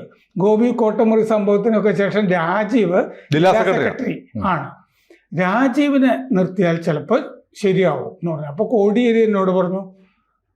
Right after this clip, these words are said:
Speaker 1: "ഇപ്പൊ അവിടുത്തെ ഒരു പാർട്ടിയുടെ പ്രശ്നം വെച്ചിട്ട് ജില്ലാ സെക്രട്ടറി സ്ഥാനത്ത് നിന്ന്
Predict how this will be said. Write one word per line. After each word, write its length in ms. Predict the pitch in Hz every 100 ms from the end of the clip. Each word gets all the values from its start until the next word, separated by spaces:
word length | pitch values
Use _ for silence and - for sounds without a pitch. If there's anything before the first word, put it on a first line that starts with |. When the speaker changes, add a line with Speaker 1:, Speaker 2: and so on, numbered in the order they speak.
| -
Speaker 1:
"ഇപ്പൊ 340 | 170 - 196
അവിടുത്തെ 680 | 196 185 190 - - 226 - - 185
ഒരു 140 | 175 -
പാർട്ടിയുടെ 600 | 165 160 180 - 220 233
പ്രശ്നം 680 | 233 208 156 - 170 180 175 196
വെച്ചിട്ട് 560 | 175 175 165 - 135 - _ _ _ _ 180
ജില്ലാ 440 | 180 240 277 277
സെക്രട്ടറി 500 | - 226 - 165 185
സ്ഥാനത്ത് 640 | 165 160 156 139 165 143
നിന്ന് 160 | 120